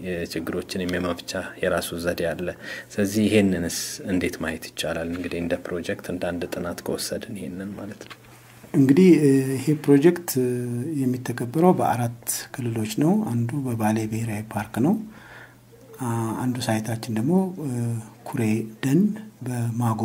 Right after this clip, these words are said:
Speaker 2: ብሔራዊ ፓርክ ተፋሰስ፣ የላይኛው ተፋሰስ ላይ የሚገኝ ነው። ሁለተኛው ደግሞ በቤንሻንጉል ጉሙዝ በአንበሳ ጫካ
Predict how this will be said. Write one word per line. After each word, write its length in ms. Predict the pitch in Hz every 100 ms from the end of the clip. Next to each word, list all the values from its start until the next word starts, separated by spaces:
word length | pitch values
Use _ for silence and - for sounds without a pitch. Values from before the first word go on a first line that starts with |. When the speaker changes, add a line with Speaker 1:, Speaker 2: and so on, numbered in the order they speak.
| 110
Speaker 2:
ብሔራዊ 420 | 113 113 110 110
ፓርክ 340 | - 107 107 - 110
ተፋሰስ፣ 500 | - - - - -
የላይኛው 420 | - 117 120 110 107
ተፋሰስ 400 | - 98 92 -
ላይ 140 | 104
የሚገኝ 480 | 104 104 104 - 110
ነው። 140 | 120 196 - - - - -
ሁለተኛው 540 | 135 120 143 143 123 113
ደግሞ 180 | 120 151
በቤንሻንጉል 680 | 139 120 120 117 110 110 117
ጉሙዝ 320 | 135 160 180 - -
በአንበሳ 640 | 131 113 110 117 113 - 117
ጫካ 300 | - 110